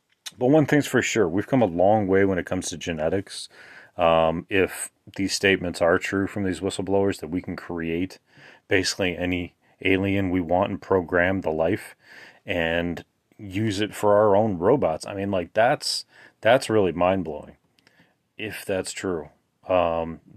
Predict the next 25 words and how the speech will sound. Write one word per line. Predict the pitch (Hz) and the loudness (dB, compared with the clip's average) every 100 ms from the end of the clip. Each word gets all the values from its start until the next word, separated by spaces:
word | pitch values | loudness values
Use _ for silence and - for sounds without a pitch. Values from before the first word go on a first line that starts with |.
| - | -4
the | 113 | -2
robotic | 90 101 87 92 110 147 - | 2 2 2 2 4 2 -2
technology | - 131 131 131 135 127 | -4 -2 2 4 4 0
that's | 107 98 - | -2 -4 -4
in | 98 | -8
the | 80 | -6
civilian | - 82 85 95 120 | -6 -4 -4 -2 -2
sector | 127 - 139 - 120 | -4 -4 -6 -4 -2
right | 135 135 | 0 0
now | 135 135 135 _ - - _ | 0 0 -4 _ -20 -20 _
is | 104 87 - | -8 -8 -8
cool, | - - 98 117 214 - _ _ _ _ _ _ _ _ | -6 -2 2 2 2 -6 _ _ _ _ _ _ _ _
but | 92 107 98 90 90 | -2 2 4 4 0
it's | - 95 - | -6 -8 -4
nowhere | 82 110 113 92 | 0 2 2 2
near | 90 92 90 | 2 0 -2
the | 85 | -4
capability | - - 85 85 90 90 87 | -8 -8 -6 -2 0 0 -2
of | 82 71 _ - | -8 -8 _ -20
creating | - 95 90 92 90 | -12 -6 -4 -2 -4
a | |
biological, | 73 85 87 90 90 87 90 82 | -2 2 4 4 2 0 -8 -8
fully | - 95 92 90 | -4 -2 -2 -2
independent, | 87 80 95 92 | -6 -6 -6 -6
autonomous | 87 85 - 95 95 82 - | -4 -6 -4 -4 -4 -8 -12